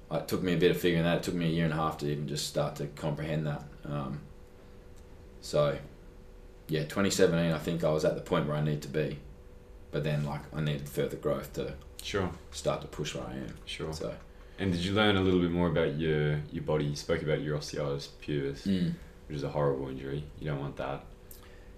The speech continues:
Speaker 1: Yeah, I think I look back, like, I, I think, s-, you know, when I, when I look back on it now, I think a lot of, like, those early, you know, mid, mid-teens, early,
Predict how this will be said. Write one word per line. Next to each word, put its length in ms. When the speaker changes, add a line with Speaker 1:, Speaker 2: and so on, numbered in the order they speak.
Speaker 1:
Yeah, 540
I 80
think 420
I 80
look 260
back, 300
like, 180
I, 220
I 80
think, 360
s-, 540
you 100
know, 180
when 140
I, 80
when 140
I 80
look 180
back 260
on 60
it 80
now, 440
I 60
think 300
a 40
lot 220
of, 180
like, 260
those 280
early, 500
you 80
know, 120
mid, 260
mid-teens, 880
early, 500